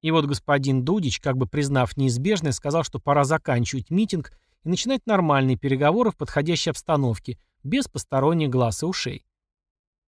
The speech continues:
Идти до подходящего места было недалеко, метров триста, и через четверть часа мы все шестеро уже сидели за самым обыкновенным столом в одной из комнат двухэтажного здания на окраине города, у подножия горы.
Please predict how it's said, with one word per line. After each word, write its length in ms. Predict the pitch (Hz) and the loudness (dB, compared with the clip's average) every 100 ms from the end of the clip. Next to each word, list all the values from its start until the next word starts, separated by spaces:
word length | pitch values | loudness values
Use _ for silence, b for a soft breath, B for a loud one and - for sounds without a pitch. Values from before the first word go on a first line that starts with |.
| _ - | _ -6
Идти 300 | 190 - 277 | -4 -2 0
до 100 | 240 | 0
подходящего 580 | 196 - 208 202 - 190 | 0 0 4 2 2 0
места 320 | 247 - 165 | 0 -2 -2
было 220 | 165 233 | 0 2
недалеко, 600 | 220 202 190 180 - 139 | 2 2 2 0 0 0
метров 340 | 147 240 214 - | 2 0 -4 -6
триста, 580 | 170 120 107 - 127 - _ _ _ | -2 -2 -2 -8 -12 -12 _ _ _
и 120 | 147 | -6
через 260 | - 156 151 | -4 -2 -4
четверть 420 | - 160 143 127 | -4 -4 -4 -6
часа 360 | - 196 220 156 | -2 0 0 0
мы 100 | 139 | -4
все 200 | - 143 | -2 -4
шестеро 420 | - 202 - 160 | -2 -2 -2 -2
уже 140 | 139 139 | -2 -2
сидели 400 | - 139 180 151 | -4 0 0 0
за 140 | 139 | -2
самым 380 | - 180 170 151 | -2 -2 0 0
обыкновенным 520 | 135 - 139 151 151 | -2 0 0 2 0
столом 440 | - 143 151 190 | -2 0 2 2
в 60 | 131 | 2
одной 260 | 135 143 127 | 0 0 -2
из 80 | |
комнат 320 | - 185 160 127 | -2 -2 0 0
двухэтажного 640 | 135 143 139 135 131 127 | -2 -4 -2 0 0 0
здания 340 | 127 170 165 | 2 2 2
на 140 | 147 139 | 2 0
окраине 400 | 156 156 175 196 | 2 2 2 0
города, 480 | 185 139 113 123 - _ - | 2 2 2 -2 -8 _ -12
у 80 | 202 | 0
подножия 480 | 226 208 190 165 | 2 4 4 2
горы. 360 | 160 151 117 | 4 2 2